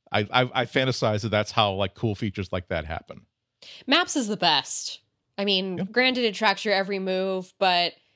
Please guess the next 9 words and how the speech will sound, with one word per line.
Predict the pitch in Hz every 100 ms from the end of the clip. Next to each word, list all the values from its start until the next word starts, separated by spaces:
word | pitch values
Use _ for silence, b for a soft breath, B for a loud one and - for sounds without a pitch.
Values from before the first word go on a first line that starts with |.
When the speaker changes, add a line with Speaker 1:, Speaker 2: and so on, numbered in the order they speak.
| _ _ _ _ _ _ 240
Speaker 2:
it's | 226
the | 214
freaking | - 180 165
best. | 143 107 - - - - 202
Speaker 1:
Well, | 113
it's | - - -
Speaker 2:
I | 190
mean | 190 185 180 175 175 - _ b b _ _
Speaker 1:
<laughs> | - - - - 508